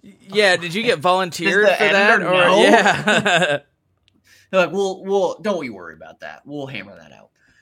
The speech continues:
Speaker 2: So he promises him eternal fame if the operation proves to be a success and damnation if it's not.
Speaker 1: Naturally.
Speaker 2: Uh, there's a hitch, though.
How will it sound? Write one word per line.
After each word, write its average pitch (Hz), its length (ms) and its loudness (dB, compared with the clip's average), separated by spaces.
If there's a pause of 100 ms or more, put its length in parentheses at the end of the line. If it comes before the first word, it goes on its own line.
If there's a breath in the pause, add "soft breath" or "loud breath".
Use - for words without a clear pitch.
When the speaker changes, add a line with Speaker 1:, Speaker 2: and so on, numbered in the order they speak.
(300)
Speaker 2:
So 165 280 -6
he 160 140 -14
promises 175 460 -12
him 156 140 -16
eternal 196 480 -14
fame 170 560 -14
if 131 160 -20
the 131 60 -10
operation 135 500 -14
proves 131 260 -18
to - 60 -20
be 123 120 -14
a 120 40 -18
success 143 640 -14
and 131 340 -14
damnation 131 840 -12
if 107 180 -18
it's 110 180 -18
not. 139 320 -12
Speaker 1:
Naturally. 98 520 -12 (800)
Speaker 2:
Uh, 139 340 -4
there's 151 460 -10
a 135 80 -8
hitch, 214 320 -14
though. 127 380 -10